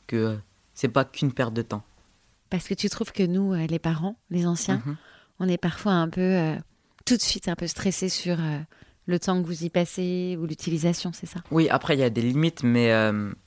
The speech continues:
Speaker 1: mais, euh, c'est vrai que des fois, on peut faire des choses, euh, des... des bonnes choses, du coup. Et pas que, euh,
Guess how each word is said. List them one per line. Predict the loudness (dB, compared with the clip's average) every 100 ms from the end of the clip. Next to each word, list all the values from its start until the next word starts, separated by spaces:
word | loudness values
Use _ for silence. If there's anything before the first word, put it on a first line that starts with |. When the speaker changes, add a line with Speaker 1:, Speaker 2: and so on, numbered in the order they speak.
| _ _ _ _ _ _ _ _ _ _ -4
Speaker 1:
mais, | 2 4 4
euh, | 2
c'est | -2
vrai | -2 -2
que | 0 0
des | 0
fois, | -2 -2
on | -4
peut | -6
faire | -10 -8
des |
choses, | -8 -8 -8 -6
euh, | -6 -6
des... | -8 -8 -8 -10 -16 -14
des | -4
bonnes | 2 2 2
choses, | -2 -4 -10
du | -16
coup. | -14 -16 _ _ _ _ _ _ _ _
Et | -10
pas | -2 -2
que, | 0 -2
euh, | -2 -4